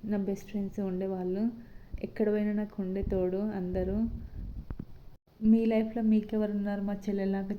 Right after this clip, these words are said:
చెప్పేసేయండి నాకైతే. And నేనైతే ఆఫ్టర్నూన్ పోలేలు చేద్దాము మంచినీళ్ళతోనని చేస్తున్నాను, మంచినీళ్ళతో పోలేలు.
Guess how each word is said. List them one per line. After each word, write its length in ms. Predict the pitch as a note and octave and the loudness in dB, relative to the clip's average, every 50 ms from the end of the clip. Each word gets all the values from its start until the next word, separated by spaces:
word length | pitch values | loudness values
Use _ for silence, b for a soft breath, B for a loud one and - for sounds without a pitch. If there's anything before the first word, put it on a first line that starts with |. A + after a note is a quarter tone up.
| - | -2
చెప్పేసేయండి 560 | G#3 G#3+ - G3+ G3 G3 G3 G3 G3 F#3+ F#3 F#3+ | -4 -2 -2 -2 -4 -2 0 0 0 2 2 0
నాకైతే. 400 | F#3+ F#3+ G3 F#3+ F#3 - - A3+ A#3+ B3 B B B B B B B - A3 G#3 | -2 -2 -2 -4 -6 -4 -4 -4 -4 -4 B B B B B B B -4 0 2
And 140 | G#3+ G#3 G3+ G3 | 2 2 2 2
నేనైతే 480 | G3 G3 F#3+ G3 F#3+ G3 G3 - A3 A3+ A3+ A3+ A3+ A3 G#3+ G#3+ - G3 F#3+ | 4 4 2 2 0 -2 -2 -2 0 0 0 0 0 0 0 0 0 -4 -6
ఆఫ్టర్నూన్ 560 | F#3+ - - G#3 G3+ G3+ G#3 G#3 G3+ G3 G3+ G#3 A3 A#3 A3+ G#3+ A3 A3 - - - - - - | -6 -4 -2 0 2 4 4 4 2 2 2 2 2 4 4 2 2 0 -2 -8 -16 -18 -2 2
పోలేలు 340 | A3 G#3 G3+ G#3 G#3 G#3 G#3 | 4 4 6 4 4 2 4
చేద్దాము 400 | G#3 G#3+ G#3 F#3+ G3+ G3 G3 G#3+ A3 A3 G#3+ | 4 4 2 2 2 4 6 6 8 8 8
మంచినీళ్ళతోనని 840 | G3+ F#3+ F#3 F#3+ G3 F#3+ G3 F#3+ F#3+ G3 G3+ G3 F#3+ F#3+ F#3+ G3 G#3+ A#3+ C4 B B B B B B B - - | 6 4 2 2 2 4 4 4 2 2 2 2 2 2 4 4 2 2 2 B B B B B B B -6 -2
చేస్తున్నాను, 580 | - G#3 G#3 G#3 - - F#3+ F#3+ F#3+ F#3+ G3 G#3+ G#3+ G#3+ | -2 -2 -2 -2 -2 0 2 4 4 4 4 6 6 6
మంచినీళ్ళతో 640 | G#3 F#3+ G3 - G3+ G3+ G3+ G#3 G#3 F#3+ G3 G3 G3+ G3 F#3+ F#3+ | 8 10 12 12 12 10 8 2 2 2 2 2 2 2 0 0
పోలేలు. 400 | G3+ G3 F#3+ G3 F#3+ F#3+ F#3+ G#3+ | 0 2 4 4 4 4 4 2